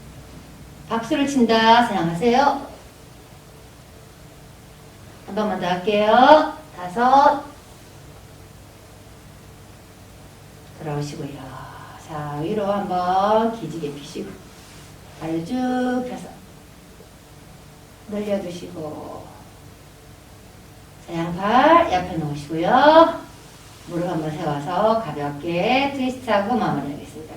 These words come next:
비틀어 주시고요. 쭉 양쪽을 왼쪽으로 벌어졌네요. 다시 세워서 양쪽 다리 오른쪽으로 기울여 주시고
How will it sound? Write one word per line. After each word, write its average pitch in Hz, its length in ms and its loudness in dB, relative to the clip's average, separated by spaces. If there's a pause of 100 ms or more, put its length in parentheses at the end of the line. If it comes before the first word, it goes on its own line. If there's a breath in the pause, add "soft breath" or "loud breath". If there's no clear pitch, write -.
비틀어 151 360 -12
주시고요. 123 600 -16 (2250)
쭉 180 960 -4
양쪽을 220 1080 -2 (240)
왼쪽으로 208 1120 -2
벌어졌네요. 170 1300 -2 (580)
다시 190 800 -4
세워서 - 220 -8 (960)
양쪽 156 320 -8
다리 165 720 -2
오른쪽으로 226 480 -4 (920)
기울여 156 300 -8
주시고 - 300 -18